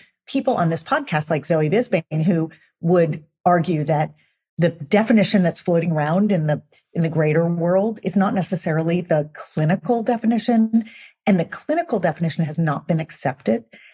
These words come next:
as a definition that you can use as a diagnostic code. So this is all very, you know, soft, I would say, our description, but here's bottom line what it is. If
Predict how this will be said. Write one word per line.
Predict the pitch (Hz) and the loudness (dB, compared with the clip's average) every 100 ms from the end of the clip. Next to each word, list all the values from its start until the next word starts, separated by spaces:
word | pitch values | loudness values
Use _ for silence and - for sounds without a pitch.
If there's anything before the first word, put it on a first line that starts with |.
| - | 0
as | 170 175 | 2 2
a | 151 | 2
definition | 160 - 156 151 160 151 147 - _ _ - | 2 0 0 0 0 0 -2 -6 _ _ -2
that | 170 151 156 - _ _ - | 2 2 0 -4 _ _ -2
you | 170 165 | 0 2
can | 175 | 2
use | 147 139 165 | 2 0 -4
as | 165 | -2
a | |
diagnostic | 156 143 143 139 143 - - | 0 0 0 -4 -6 -10 -2
code. | 196 190 - | 0 0 2
So | 196 185 - - _ | 0 0 -8 -20 _
this | 262 269 | -6 -4
is | 277 | -4
all | - - - - | -2 -2 -4 -2
very, | - 135 180 185 180 _ _ - | 0 2 2 0 -4 _ _ -2
you | 202 | 2
know, | 170 151 | 2 2
soft, | - - - 151 208 262 - - 220 | -2 -10 -2 0 0 -2 -10 -12 -2
I | 208 | 0
would | 208 | 0
say, | 220 214 | 0 2
our | 190 | 0
description, | 170 185 175 - 208 196 | -2 -2 -4 -2 0 2
but | 196 - _ _ _ _ _ _ _ | 0 -4 _ _ _ _ _ _ _
here's | 220 285 277 277 _ _ - | -2 2 2 0 _ _ 0
bottom | 170 - 160 | 2 4 2
line | 147 151 160 | 2 2 2
what | 160 151 | 2 0
it | 147 | -2
is. | - - - _ _ _ _ _ _ _ - | -8 -12 -20 _ _ _ _ _ _ _ -2
If | 226 277 277 | 2 2 0